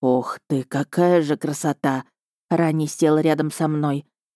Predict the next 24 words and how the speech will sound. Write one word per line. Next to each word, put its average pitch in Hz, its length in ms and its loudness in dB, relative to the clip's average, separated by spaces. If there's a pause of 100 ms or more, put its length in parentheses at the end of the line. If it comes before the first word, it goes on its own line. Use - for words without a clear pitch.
(100)
«А 135 140 0
я 139 220 2
слышал, 160 560 0
что - 240 -2
красный 170 440 0
закат 165 400 0
к - 80 -20
сильному 165 500 2
ветру». 143 480 -2 (920)
«Для 175 320 4
нас 196 320 -2
это 220 220 2
означает 185 600 0
шторм», 147 500 -2 (300)
кивнула 160 400 2
я. 147 320 0 (440)
«Надеюсь, 240 560 2
наш 233 280 2
домик 214 380 2
не 220 100 4
унесет 208 520 2
вместе 160 340 0
с - 100 -10
нами». 151 400 -2